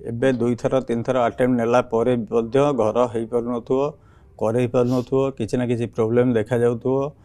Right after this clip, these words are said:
କିଛି ପ୍ରୋବ୍ଲେମ୍ ଆସିଯାଉଥିବ, ଯୋଉଥିପାଇଁ କି ସେ ଜିନିଷ ବନ୍ଦ ହେଇକି ରହୁଥିବ, ହାଙ୍ଗିଂ ପୋଜିସନ୍ ରହୁଥିବ। କିନ୍ତୁ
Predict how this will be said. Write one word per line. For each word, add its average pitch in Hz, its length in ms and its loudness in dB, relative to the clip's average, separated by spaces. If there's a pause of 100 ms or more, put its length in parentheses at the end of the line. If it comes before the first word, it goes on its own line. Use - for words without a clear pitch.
(300)
କିଛି 120 240 -2
ପ୍ରୋବ୍ଲେମ୍ 120 440 0
ଆସିଯାଉଥିବ, 123 640 -2
ଯୋଉଥିପାଇଁ 120 600 -2
କି 127 220 -2
ସେ 117 200 -4
ଜିନିଷ 113 300 -6
ବନ୍ଦ 113 440 -2
ହେଇକି 120 200 0
ରହୁଥିବ, 117 440 -2
ହାଙ୍ଗିଂ 120 360 -6
ପୋଜିସନ୍ 117 400 -4
ରହୁଥିବ। 117 340 -2 (600)
କିନ୍ତୁ 123 300 -2